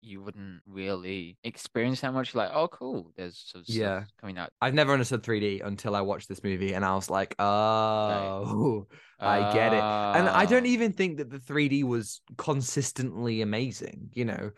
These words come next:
Speaker 2: It wasn't like things were flying out at me the entire time, but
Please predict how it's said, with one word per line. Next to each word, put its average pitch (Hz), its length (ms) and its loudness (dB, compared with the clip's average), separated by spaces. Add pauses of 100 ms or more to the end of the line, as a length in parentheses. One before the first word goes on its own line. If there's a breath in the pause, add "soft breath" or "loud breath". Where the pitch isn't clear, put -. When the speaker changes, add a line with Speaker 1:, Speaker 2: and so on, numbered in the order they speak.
(200 loud breath)
Speaker 2:
It 160 80 6
wasn't 165 300 6
like 147 200 0
things 147 260 0
were 135 80 -2
flying 123 460 0
out 110 220 0
at 101 60 -8
me 104 140 -4
the 104 180 -6
entire 104 380 0
time, 98 580 -2 (400 soft breath)
but 117 360 4